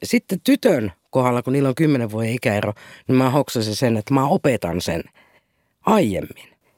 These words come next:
itsenäistyä. Elikkä niin sanotusti, kun puhutaan tästä niin kuin vanhemman avustamisesta, mä katson sen, se opettelee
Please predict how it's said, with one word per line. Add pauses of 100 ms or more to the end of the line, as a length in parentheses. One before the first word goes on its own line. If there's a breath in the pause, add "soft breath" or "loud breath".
(100)
itsenäistyä. (720 soft breath)
Elikkä
niin
sanotusti,
kun
puhutaan
tästä (640 soft breath)
niin
kuin
vanhemman
avustamisesta, (300 soft breath)
mä
katson
sen, (180)
se
opettelee